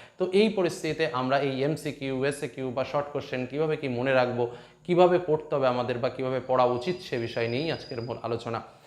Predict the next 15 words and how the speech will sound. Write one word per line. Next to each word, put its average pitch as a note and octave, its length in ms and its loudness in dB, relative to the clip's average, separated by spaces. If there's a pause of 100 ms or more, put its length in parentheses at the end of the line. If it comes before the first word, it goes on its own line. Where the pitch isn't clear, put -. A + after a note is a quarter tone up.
(160)
তো G#3+ 80 6
আমরা G#3+ 120 10
পরপর F#3 380 6
প্রত্যেকটা F3 420 -2
পয়েন্ট C#3 320 0
ভিত্তিক C#3 260 -4
আলোচনা B2+ 340 0
করব, C#3 300 0
এবং B2 220 2
আশা B2 180 2
রাখছি D#3+ 260 -2
যে D3+ 140 -4
এই C3 140 0
ভিডিওর C3 500 0
মাধ্যমে A#2+ 480 0